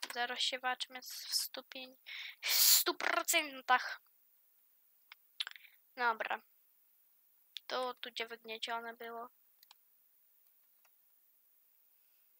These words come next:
I jedziemy teraz z powrotem tu. Przejedziemy tak na szybkości. Na pole numer, tylko zobaczę, czy ono nie jest gotowe do zbioru czasem.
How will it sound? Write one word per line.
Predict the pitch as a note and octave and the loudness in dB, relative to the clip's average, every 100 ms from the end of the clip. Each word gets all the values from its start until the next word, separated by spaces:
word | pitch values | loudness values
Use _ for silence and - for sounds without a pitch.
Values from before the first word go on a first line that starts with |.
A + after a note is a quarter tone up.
| _ | _
I | B3+ | -6
jedziemy | B3+ A#3+ - A#3 A3+ A#3+ | -4 -2 -2 -4 -4 -12
teraz | B3 - - | -12 -4 -4
z | |
powrotem | - A#3 A#3+ - - C4 C#4 C#4+ | -4 -8 -6 -8 -6 -2 -2 -4
tu. | - B3+ C#4+ - _ _ _ _ _ _ _ _ _ _ _ _ _ | -8 -6 -8 -12 _ _ _ _ _ _ _ _ _ _ _ _ _
Przejedziemy | - B3+ A#3+ B3 B3+ B3 | -2 0 -2 -2 -4 -4
tak | B3 - | -10 -12
na | B3 A#3+ | -10 -8
szybkości. | - - - B3 - - C#4 - _ _ _ _ _ _ _ _ _ _ _ _ _ _ _ - - - - - | -10 -8 -6 -4 -4 -2 -4 -4 _ _ _ _ _ _ _ _ _ _ _ _ _ _ _ -20 -6 -4 -4 -4
Na | C4 D4 | 8 8
pole | D4+ D4+ C4 C#4+ | 8 8 8 8
numer, | D4 C4+ C4 C#4 | 4 -2 0 0
tylko | - C#4 C#4 | 0 -8 -6
zobaczę, | C4+ C4+ - | -2 0 0
czy | - | -2
ono | C4+ C4 | -4 -6
nie | C4 | -6
jest | C4 | -6
gotowe | C4+ C4 B3+ C4 B3+ | -6 -6 -6 -6 -8
do | - | -10
zbioru | B3+ - A#3+ A3+ A#3+ | -12 -4 0 0 -2
czasem. | - - - - - C#4 | -6 -4 -4 -4 -2 -4